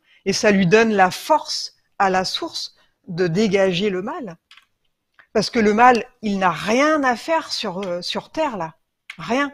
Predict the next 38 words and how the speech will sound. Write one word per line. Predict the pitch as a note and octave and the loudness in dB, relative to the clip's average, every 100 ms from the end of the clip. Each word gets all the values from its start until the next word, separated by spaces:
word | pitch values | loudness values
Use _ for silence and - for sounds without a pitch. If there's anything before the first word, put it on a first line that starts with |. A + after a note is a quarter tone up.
| - | -8
Il | G#3 | -6
s'est | - | -2
incrusté, | G3 - - C4 - D4 | 0 0 0 0 0 -4
encore | G#3+ G3+ F3+ | -4 -4 -4
une | F#3 | -6
fois. | - G3 - _ _ _ - - - - | -8 -10 -10 _ _ _ -20 -20 -16 -6
Donc, | G3 - | -4 0
le | A3 | 2
but, | F#3+ D#4 | 4 2
c'est | - A3 | 0 -4
de | E3+ | -2
le | F#3+ | -2
dégager. | F#3+ F3 G3+ G3+ A#3+ - _ | 0 0 0 -2 -6 -10 _
Donc, | G3 F3+ | -4 -2
plus | - C#4+ | 0 2
les | C4+ | 2
personnes, | C4 G#3 - C4+ | 2 0 2 2
elles | G#3 | 0
vont | F3 F#3 | -2 -2
vibrer | F3+ E3+ F#3+ G3+ | -4 -2 -2 -2
haut, | A#3+ _ _ | -2 _ _
plus | - B3 | -6 2
elles | A#3+ G3+ | 2 2
seront | - G3 F#3+ F#3+ | -4 -4 -4 -6
heureuses | G3 F#3+ G3 A#3 E3+ - _ _ _ | -4 -2 -2 -2 -6 -14 _ _ _
et | G#3 | -4
plus | - B3+ | 0 4
elles | A3 | 6
vont | E3+ F3+ | 4 0
aider | F3+ E3 D#4 G4 | 0 0 0 0
la | B3 | -2
source. | - C4+ - - F3 _ _ _ _ | -4 -8 -8 -10 -12 _ _ _ _
Donc, | F#3+ G#3+ G#3+ | 0 0 2
c'est | A#3 G#3 G3+ | 4 4 4
une | B3 A#3 A3 | 4 4 4
goutte | G3 C#4+ - A3 | 4 2 -2 -8
dans | F#3 G3+ | -4 -2
l'océan. | G3 F#3+ B3+ D#4 | -2 -2 -2 -2